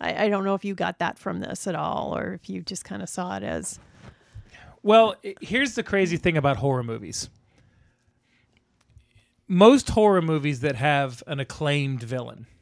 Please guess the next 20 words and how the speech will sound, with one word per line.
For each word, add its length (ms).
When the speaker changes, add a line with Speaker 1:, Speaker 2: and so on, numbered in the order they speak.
Speaker 1:
Mm-hmm. 160
Speaker 2:
a 100
Jason 500
or 100
a 60
Michael 520
or 120
a 40
Freddy, 440
Speaker 1:
Definitely 400
a 60
Freddy. 360
Speaker 2:
you 220
kind 320
of 220
root 260
for 120
the 80
bad 280
guy. 280